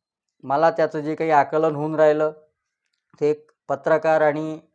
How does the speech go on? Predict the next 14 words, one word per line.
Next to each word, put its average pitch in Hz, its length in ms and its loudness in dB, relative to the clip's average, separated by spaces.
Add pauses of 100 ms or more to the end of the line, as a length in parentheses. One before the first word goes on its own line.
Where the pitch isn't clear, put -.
(160)
राजकीय 135 400 -4
विश्लेषक 151 520 -2
म्हणून 151 280 -6
मला 156 220 4
जे 151 120 0
वाटलं, 151 540 2
वाटलं 143 320 0
या 151 180 2
सगळ्याच्याबद्दल, 147 760 0 (680)
ते 156 100 -4
सांगणं 160 380 0
माझं 151 260 0
काम 147 360 2
आहे, 160 100 -6